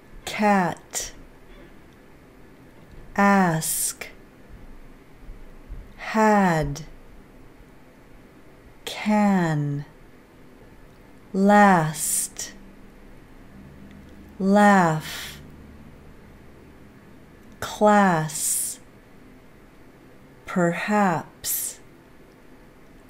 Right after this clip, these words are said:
Ooh.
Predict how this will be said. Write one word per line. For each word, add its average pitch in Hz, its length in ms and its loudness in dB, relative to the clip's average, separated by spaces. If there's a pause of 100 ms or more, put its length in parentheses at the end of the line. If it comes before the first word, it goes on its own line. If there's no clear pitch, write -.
(1700)
Ooh. 196 840 4